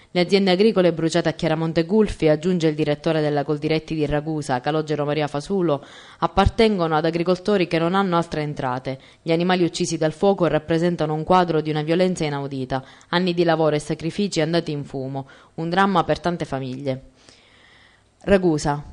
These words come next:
piano paesaggistico bloccato da vincoli e contestazioni. Ce ne parla Giovanna Cannizzaro.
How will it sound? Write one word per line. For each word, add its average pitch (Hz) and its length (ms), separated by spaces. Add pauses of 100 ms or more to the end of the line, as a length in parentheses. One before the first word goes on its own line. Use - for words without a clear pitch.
piano 214 280
paesaggistico 170 760
bloccato 170 480
da 156 100
vincoli 185 460
e 180 140
contestazioni. 147 960
Ce 170 120
ne 165 100
parla 190 340
Giovanna 165 320
Cannizzaro. 139 640